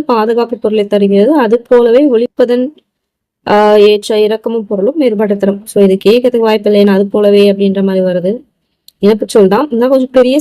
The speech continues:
சென்டென்ஸா வருது இல்லையா? So நில் கவனி செல் என்பதில் கவனி என்ற சொல் நின்-, சொல் நின்று கவனித்து செல் அப்படின்னும் பாதுகாப்புன்றது வந்து தருது. So அது போலவே அந்த மாதிரி கம்பேரிசன் பண்றாங்க. அது போலவே ஒழிப்பதன் ஏற்ற இறக்கமும் பொருள் வேறுபாட்டை தரும் அப்படின்னு இருக்காங்க.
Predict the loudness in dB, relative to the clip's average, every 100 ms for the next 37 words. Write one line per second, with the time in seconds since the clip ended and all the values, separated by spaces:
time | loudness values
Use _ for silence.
0 | 0 -2 -2 0 0 -2 -2 -2 -4 -2
1 | 0 0 0 0 0 0 0 0 2 2
2 | 0 0 0 0 0 0 0 0 -2 -2
3 | -2 0 -2 -4 -8 -16 _ _ 0 0
4 | 2 0 0 0 0 0 0 -4 -2 0
5 | 2 2 2 2 -2 -2 0 2 0 0
6 | -2 0 0 0 0 -4 -6 _ _ _
7 | 0 2 2 0 -2 -2 2 2 2 2
8 | 2 2 0 -4 _ _ _ _ _ -4
9 | -2 0 0 0 -2 0 0 0 0 0
10 | -2 -4 -4 -4 -2 2 2 2 2 -2
11 | -6 _ _ _ -2 0 2 0 2 0
12 | 0 0 0 -2 -4 -2 0 2 2 0
13 | -2 -2 -2 -2 -2 -2 -4 -2 -2 -4
14 | -6 -6